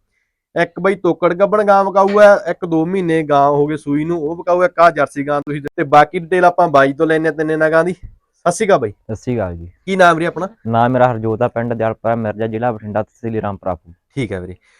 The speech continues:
Speaker 1: ਤੇ ਕੀ, ਕਿੰਨੇ ਨਗ ਵਿਕਾਊ ਆ ਵੀਰੇ ਅੱਜ ਆਪਣੇ ਕੋਲ?
Speaker 2: ਤਿੰਨ, ਤਿੰਨ ਨਗ ਵਿਕਾਊ ਆ
Speaker 1: ਤਿੰਨ
Speaker 2: ਵੀਰੇ।
Speaker 1: ਵਿਕਾਊ ਆ?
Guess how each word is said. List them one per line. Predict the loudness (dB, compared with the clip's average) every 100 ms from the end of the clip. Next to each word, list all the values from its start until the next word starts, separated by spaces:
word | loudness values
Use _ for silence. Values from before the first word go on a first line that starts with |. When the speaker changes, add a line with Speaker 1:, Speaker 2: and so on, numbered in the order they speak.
| _ 0
Speaker 1:
ਤੇ | 4 4
ਕੀ, | 2 -2 -2 0 0
ਕਿੰਨੇ | 2 4
ਨਗ | 4 4
ਵਿਕਾਊ | 2 0 -2
ਆ | -2
ਵੀਰੇ | -2
ਅੱਜ | -2
ਆਪਣੇ | -4 -2
ਕੋਲ? | 0 2
Speaker 2:
ਤਿੰਨ, | 0 -2
ਤਿੰਨ | -6 -6 -2
ਨਗ | -2
ਵਿਕਾਊ | -2 -4 -4 -2
ਆ |
Speaker 1:
ਤਿੰਨ | 0
Speaker 2:
ਵੀਰੇ। | 0 -2
Speaker 1:
ਵਿਕਾਊ | -4
ਆ? | -6